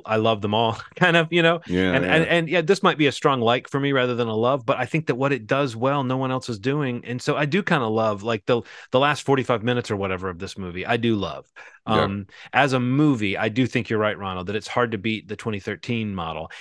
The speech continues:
Speaker 1: And the twenty thirteen one is such a wonderful movie because it was hard to imagine a remake that made any sense. Evil Dead is so
Speaker 2: Hundred percent.
Speaker 1: specific, and it's so tied to Bruce Campbell's tone. It's like, there's no way to repeat that. I'm so
Speaker 2: Yeah.
Speaker 1: glad they didn't try to. Um,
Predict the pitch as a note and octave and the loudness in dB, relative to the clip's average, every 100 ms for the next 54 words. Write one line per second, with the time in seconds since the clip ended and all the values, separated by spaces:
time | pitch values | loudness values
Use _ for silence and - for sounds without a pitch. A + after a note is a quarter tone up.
0 | - C3 B2+ E3+ D3+ D3 - F3+ D#3+ B2+ | -2 0 4 4 4 2 2 2 2 0
1 | - - A#2+ B2+ B2 - B2+ D3+ C#3 A#2+ | -2 0 2 2 0 -4 0 0 0 -2
2 | A#2 - C3+ B2+ - C#3+ C#3+ C#3 C#3 C3+ | -2 2 2 2 -2 -2 0 0 2 2
3 | A#2+ B2 C3 B2+ B2 A#2+ _ A#2+ B2 - | 0 0 0 -2 -2 -4 _ -12 -10 -4
4 | B2 B2+ D#3 D#3 D3 - D#3 - C#3+ D#3 | 0 4 4 4 2 2 0 0 2 4
5 | F3 E3+ - G3 C3 - D3 D3+ D3+ C3+ | 4 2 0 0 0 0 -2 2 0 2
6 | F#2 E2+ E2 - F3 D#3 D#3+ D#3+ - - | 2 2 0 0 2 2 0 -2 -6 -10
7 | B2 C3 - D#3 C#3 - C#3+ C3+ B2 A2+ | -4 -4 0 0 0 0 0 0 -2 0
8 | C3 A#2+ - B2+ B2 A#2+ - - C3 C3 | 0 0 -2 -2 0 -2 -2 -2 0 0
9 | B2+ A#2 - - - _ - B2+ B2+ C3+ | -2 -4 -10 -20 -20 _ -6 0 2 2
10 | C3+ D3+ C#3+ A#2+ A2 - D3 - F#2+ D#2+ | 4 4 4 2 -2 -2 -2 -2 -6 -6
11 | - _ - A#2 D3 C3+ B2+ A#2 A#2 G#2+ | -10 _ -8 0 2 4 4 2 2 -2
12 | A2+ G2 F#2+ F2 D#2 - - - - G2 | -2 -2 -4 -8 -10 -12 -20 -20 -10 -6
13 | F#2 F2 F2 | -4 -6 -12